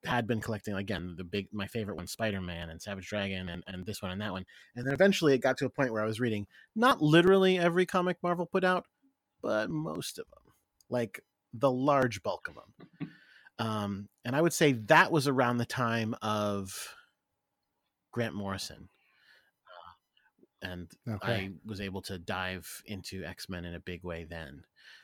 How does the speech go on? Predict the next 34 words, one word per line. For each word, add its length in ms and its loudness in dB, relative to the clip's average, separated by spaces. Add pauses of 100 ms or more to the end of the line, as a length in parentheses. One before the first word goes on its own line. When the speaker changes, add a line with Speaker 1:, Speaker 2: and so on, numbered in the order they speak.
(140)
Speaker 1:
Grant 180 0
Morrison, 420 2
and 260 0
who 160 -8
was 140 -2
writing 180 0
the 80 0
other 160 -2
book? 220 -6
Was 140 0
Speaker 3:
Hmm. 40 0
Speaker 1:
it 80 -4
Speaker 2:
Uh, 300 2 (340)
Speaker 1:
Joe 160 -4
Casey? 240 -6
Speaker 2:
Joe 160 4
Casey 460 -2
for 160 -4
the 100 -2
start, 460 -2
and 100 -6
then 380 -4
Chuck 280 -4
Austin, 680 -4
uh, 280 -2
afterwards. 680 -8
Speaker 1:
Yeah, 100 0
I 60 4
remember, 320 8
I 60 8
remember 440 8
starting, 420 6
uh, 180 2 (180)
uh, 80 0